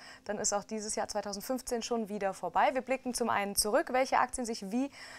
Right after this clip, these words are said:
verhalten haben. Vor allen Dingen die, über die wir uns schon häufig unterhalten haben. Und zum Schluss wagen wir natürlich auch noch einen kleinen Ausblick. Was jetzt anders ist, wir schauen uns die Aktien mal dementsprechend an, wer besonders gut und dagegen auch, ja, eher miserabel performt hat.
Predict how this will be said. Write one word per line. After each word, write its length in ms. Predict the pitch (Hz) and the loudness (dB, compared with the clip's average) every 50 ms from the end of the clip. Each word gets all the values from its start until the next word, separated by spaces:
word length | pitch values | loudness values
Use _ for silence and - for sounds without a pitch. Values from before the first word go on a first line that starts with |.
| - - | -16 -4
verhalten 540 | - - 208 180 190 226 247 - 277 269 269 | 0 2 6 6 6 6 4 2 -2 0 2
haben. 180 | 285 285 302 320 330 - | 2 2 0 -6 -10 -4
Vor 160 | - 233 208 | 0 2 2
allen 80 | 196 202 | 2 2
Dingen 160 | 202 202 180 | 0 -4 -6
die, 100 | 208 214 | -6 -8
über 180 | 185 185 202 196 | -6 -6 -6 -6
die 140 | 196 202 | -6 -6
wir 80 | 190 202 | -6 -6
uns 100 | 208 - | -6 -6
schon 160 | - 202 196 | -8 -8 0
häufig 360 | 196 220 247 240 - 226 233 | 2 2 2 2 0 -4 -4
unterhalten 560 | - 269 262 - 247 220 220 220 - 220 214 214 | -4 -2 0 0 0 0 0 -2 -2 -6 -6 -4
haben. 240 | 208 202 208 214 | -4 -4 -4 -4
Und 180 | - 254 285 - | -2 -2 -2 -2
zum 100 | - 247 | -6 -10
Schluss 360 | - - 226 226 - - - | -6 -4 -4 -4 -4 -4 -4
wagen 160 | 208 214 208 | -4 -4 -4
wir 80 | 202 196 | -4 -6
natürlich 340 | 190 185 - 196 185 - - | -8 -8 -8 -10 -10 -8 -8
auch 80 | 190 | -8
noch 140 | 185 180 - | -8 -6 -6
einen 200 | - - 190 185 | -6 -6 -6 -6
kleinen 440 | - - - 180 175 180 180 180 - | -6 0 4 4 4 4 2 -4 -6
Ausblick. 640 | - - 143 165 - - - - 170 151 131 - - - - - - - - - - - - - | -6 -4 -2 -2 -2 -2 -4 -2 -2 -2 -2 -4 -8 -12 -12 -10 -10 -10 -10 -10 -12 -16 4 6
Was 160 | 226 294 - | 6 6 6
jetzt 180 | 349 339 - - | 4 2 4 4
anders 380 | - 233 262 294 339 370 359 | 4 4 6 6 4 4 4
ist, 280 | - - 359 - - - | 2 0 -2 -2 0 2
wir 200 | 285 277 269 247 | 2 4 4 2
schauen 280 | - 285 247 262 269 262 | 4 4 4 4 4 2
uns 140 | 277 254 | -2 -2
die 140 | - 277 233 | 0 2 2
Aktien 340 | 247 262 - - 294 277 269 | 2 2 0 -4 -4 -2 2
mal 160 | 262 240 233 | 2 2 2
dementsprechend 680 | 208 233 247 254 254 - - - 254 - 254 247 - - | 2 0 -4 -4 -6 -6 -8 -8 -6 -6 -4 -4 -2 0
an, 180 | - 240 233 202 | 0 0 2 4
wer 100 | 240 240 | 4 4
besonders 380 | 220 220 240 233 233 226 214 | 4 4 2 4 4 2 0
gut 240 | - 247 277 339 - | 0 0 0 0 0
und 300 | - - 277 277 - - | 0 -2 -2 -2 0 0
dagegen 440 | 247 240 226 233 240 233 247 247 - | -2 0 0 -2 -2 -2 -2 -2 0
auch, 300 | - 226 226 233 - - - - | 2 2 2 2 0 -6 -10 -2
ja, 240 | 208 185 165 175 - - _ _ _ _ _ _ | 0 0 0 0 -2 -10 _ _ _ _ _ _
eher 180 | - 196 185 185 | -10 -8 -8 -6
miserabel 640 | 190 190 - - 180 - - - 190 185 208 196 | -6 -6 -4 -6 -6 -6 -2 -2 -2 0 0 -2
performt 540 | 190 - 196 180 - - 196 185 180 190 - | -4 -4 -8 -8 -2 0 0 0 0 2 0
hat. 120 | 226 226 | 0 0